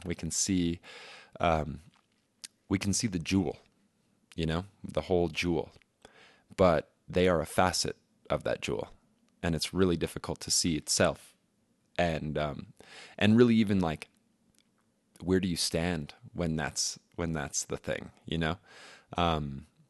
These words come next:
so I'm not certain if they are completely, you know, aware. I'm not,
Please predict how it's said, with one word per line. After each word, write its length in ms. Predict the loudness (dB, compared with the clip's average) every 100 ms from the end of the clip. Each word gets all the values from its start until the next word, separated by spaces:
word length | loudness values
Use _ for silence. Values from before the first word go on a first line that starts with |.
| _ _ _ _ _ _ _ _ _ _ _
so 220 | 6 6 8
I'm 120 | 6
not 200 | 6 6
certain 280 | 4 4 2
if 100 | 2
they 240 | 4 4 0 -10 _ _ _ _ _
are 220 | 4 4
completely, 640 | 0 -6 -4 -4 -4 -8 -14 -16 -14 -6
you 120 | -4
know, 140 | -2
aware. 360 | 2 4 4 4 4
I'm 200 | 4 4
not, 220 | 0